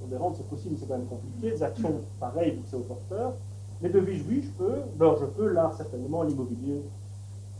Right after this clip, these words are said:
c'est très, très visible. Donc ça, ce sont les éléments que je vais développer maintenant, les uns après les autres, et essayer de vous convaincre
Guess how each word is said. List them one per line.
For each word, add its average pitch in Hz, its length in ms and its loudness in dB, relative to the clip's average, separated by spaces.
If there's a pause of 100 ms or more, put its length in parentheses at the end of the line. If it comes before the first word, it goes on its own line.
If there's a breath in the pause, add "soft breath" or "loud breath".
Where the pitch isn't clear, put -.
c'est - 220 -10
très, 151 100 2
très 143 220 -2
visible. 107 340 -4 (840)
Donc - 100 -8
ça, 254 100 -2
ce - 100 -4
sont 226 100 2
les 190 180 6
éléments 202 380 6
que 208 60 -4
je 190 80 2
vais 170 40 4
développer 160 440 2
maintenant, 151 600 6
les 147 220 6
uns 175 100 10
après 175 240 8
les 135 240 8
autres, 185 300 4 (480)
et 139 60 4
essayer 139 200 4
de 135 60 0
vous 139 80 0
convaincre 139 580 4